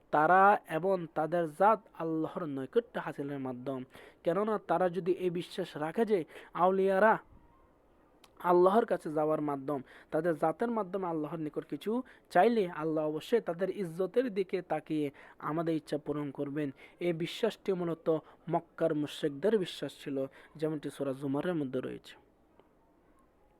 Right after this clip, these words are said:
"মা না'বুদুহুম ইল্লা লিয়ুকাররিবুনা ইলাল্লাহি যুলফা", যে আমরা তো তাদের ইবাদত এই কারণেই করি যেন তারা আমাকে, আমাদিগকে আল্লাহ তাআলার নিকটবর্তী করে দেন।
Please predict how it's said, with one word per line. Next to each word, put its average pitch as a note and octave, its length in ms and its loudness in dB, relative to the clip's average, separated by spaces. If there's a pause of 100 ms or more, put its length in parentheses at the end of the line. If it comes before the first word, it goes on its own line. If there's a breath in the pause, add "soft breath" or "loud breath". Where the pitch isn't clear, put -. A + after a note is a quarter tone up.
(1200 loud breath)
"মা E3+ 340 0
না'বুদুহুম F3+ 760 -2
ইল্লা F#3+ 360 0
লিয়ুকাররিবুনা D#3+ 1080 -2
ইলাল্লাহি E3 680 -2 (680)
যুলফা", C3+ 500 -2 (300 loud breath)
যে E3 100 -6
আমরা F3 200 -4
তো G#3 100 -12
তাদের G#3 220 -2
ইবাদত G#3 320 -4 (140)
এই G3 100 -4
কারণেই G3+ 400 2
করি F#3+ 200 -2
যেন D#3+ 180 -6
তারা D3+ 220 -8
আমাকে, F3 500 -4 (320 soft breath)
আমাদিগকে F#3+ 540 -2
আল্লাহ D#3+ 300 -2
তাআলার D#3 260 -6
নিকটবর্তী C#3+ 600 -6
করে C#3 260 -6
দেন। B2+ 460 -6